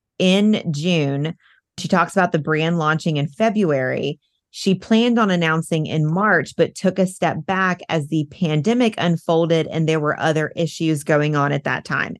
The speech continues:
And there were a lot of issues going on in March and April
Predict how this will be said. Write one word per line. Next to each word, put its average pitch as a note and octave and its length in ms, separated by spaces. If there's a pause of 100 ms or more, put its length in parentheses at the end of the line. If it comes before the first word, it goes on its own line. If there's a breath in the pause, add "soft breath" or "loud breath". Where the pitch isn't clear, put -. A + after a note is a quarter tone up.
And G3+ 220
there B3+ 160
were C4+ 180
a C4 100
lot A3 360
of F#3+ 120
issues E3 420
going D#3+ 340
on D#3 260
in D#3+ 240
March D3 400
and E3+ 140
April D3+ 640